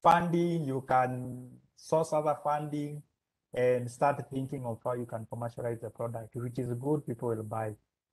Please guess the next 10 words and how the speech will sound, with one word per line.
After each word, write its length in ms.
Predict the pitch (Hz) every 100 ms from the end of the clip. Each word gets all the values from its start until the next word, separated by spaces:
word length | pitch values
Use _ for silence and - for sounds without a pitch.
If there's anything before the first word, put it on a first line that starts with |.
| _ _ _
Yeah, 220 | 127 131 131 _ _ _ _ _ _ _ _ _ _ 151
the 80 |
journey 320 | 147 190 190 180
is 160 | -
usually 260 | 156 165 143
very 220 | 131 131
tough. 320 | - 120 127
I 240 | 131 120 120 - 131
can't, 240 | 135 135 _ _ - 127
uh, 540 | 120 117 117 117